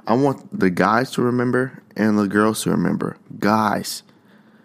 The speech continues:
you are princes slash kings in Christ. So walk like a prince or a king, not in arrogance, not so you can, uh, be head and shoulders above everyone else, but you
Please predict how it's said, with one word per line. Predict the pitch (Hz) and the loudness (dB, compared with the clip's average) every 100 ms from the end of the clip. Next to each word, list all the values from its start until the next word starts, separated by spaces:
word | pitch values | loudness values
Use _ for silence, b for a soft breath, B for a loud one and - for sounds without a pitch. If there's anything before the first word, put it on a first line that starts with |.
| b b | b b
you | - 110 127 | -2 0 2
are | 127 110 | 4 2
princes | - - 127 127 - 127 | 0 2 2 2 0 0
slash | 120 - 113 107 104 | 0 0 2 2 0
kings | - - 127 117 104 95 | -6 -6 -2 0 0 0
in | - 92 | -2 -2
Christ. | 92 - 101 92 - - - b b b b | -2 -4 -4 -6 -10 -14 -20 b b b b
So | - 120 | -2 0
walk | 104 107 127 127 | 2 2 2 0
like | 104 92 | -2 -2
a | |
prince | - - - - | -4 -4 -4 -2
or | - | -2
a | - | -4
king, | - - - _ - | -6 -6 -8 _ -4
not | 104 123 151 - | 0 0 0 0
in | 104 - | 0 2
arrogance, | 95 92 90 101 113 - - B B B | 2 2 2 0 -2 -8 -14 B B B
not | 101 113 135 | -2 -2 -2
so | - | -2
you | 110 107 | 0 0
can, | - 92 85 B B B B B | 0 -2 -2 B B B B B
uh, | 82 - - - - | -2 -2 -4 -10 -4
be | 113 | -2
head | 107 - 101 98 | -2 0 2 2
and | 95 | 0
shoulders | 107 107 104 95 | 2 4 4 4
above | 95 98 95 | 4 4 6
everyone | 101 92 92 90 | 4 4 4 4
else, | 98 110 107 - _ _ - _ - | 2 0 -4 -12 _ _ -20 _ -2
but | 98 - | 0 0
you | - 110 135 147 143 | -4 -4 0 0 0